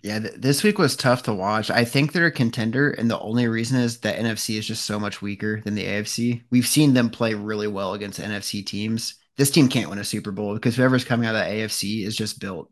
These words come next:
to just rock this team. Uh, Geno's gotta step it up, though. You can't, you can't, you know, highway robbery Seattle and, and expect to, you know, just keep this rolling. Like, you gotta, you gotta go earn that paycheck.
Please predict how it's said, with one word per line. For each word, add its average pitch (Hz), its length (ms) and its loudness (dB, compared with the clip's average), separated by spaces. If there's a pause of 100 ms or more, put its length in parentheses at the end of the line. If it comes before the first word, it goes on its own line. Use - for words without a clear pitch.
to 101 140 -6
just 95 260 -12
rock 92 300 -4
this 104 200 -4
team. 113 420 -2 (680)
Uh, 107 320 4
Geno's 117 400 6
gotta 98 200 0
step 98 280 -4
it 98 80 -6
up, 95 180 -4
though. 95 120 -4
You 107 180 -4
can't, 110 340 0 (140)
you 123 100 0
can't, 120 300 2 (100)
you 117 80 -2
know, 110 100 0
highway 107 340 0
robbery 101 720 -2
Seattle 101 580 -2
and, 98 100 -8
and 104 120 -8
expect 101 560 -6
to, 98 320 -4 (260)
you 107 100 -8
know, 101 60 -8
just 98 120 -10
keep 101 220 -8
this - 200 -8
rolling. 95 320 -6
Like, 98 200 -8
you 117 80 -4
gotta, 101 180 0
you 110 80 0
gotta 107 140 0
go 95 100 -2
earn 87 180 0
that 76 160 -4
paycheck. 92 440 -4